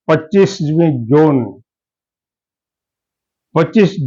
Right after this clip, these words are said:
જૂન ઓગણીસો પંચોતેર અને પચીસ જૂન બે હજાર પચીસ. દિવસ એવો હતો, લોકશાહીનો સુવર્ણ દિવસ,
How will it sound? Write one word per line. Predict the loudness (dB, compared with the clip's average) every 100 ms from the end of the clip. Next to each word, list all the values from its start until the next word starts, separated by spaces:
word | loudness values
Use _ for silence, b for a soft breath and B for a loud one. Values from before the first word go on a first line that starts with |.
| 2
જૂન | 2 4 2
ઓગણીસો | 2 0 -2 -2
પંચોતેર | -4 -2 -4 -2 -4 0 0 0
અને | -2 -2
પચીસ | -6 -6 -8 -2 -4 -4 -10 -16
જૂન | -6 0 0 0 -2 -2
બે | 0 2
હજાર | 2 0 0
પચીસ. | -4 -12 -12 -12 -12 -14 -20 -20 -20 _ _ _ _ _ _ _ _ _ _ _ _ _ _ _ _ _ _ _ _ _ _ _ _ _ _ _ _ _
દિવસ | -4 0 2 2 2
એવો | 2 4 2
હતો, | 0 -4 -4 -6 -16 _ _
લોકશાહીનો | -4 -2 -2 -4 0 2 2 -2 -4 -6
સુવર્ણ | -6 -4 -2 -2 -4 -6
દિવસ, | -10 -12 -16 -20 _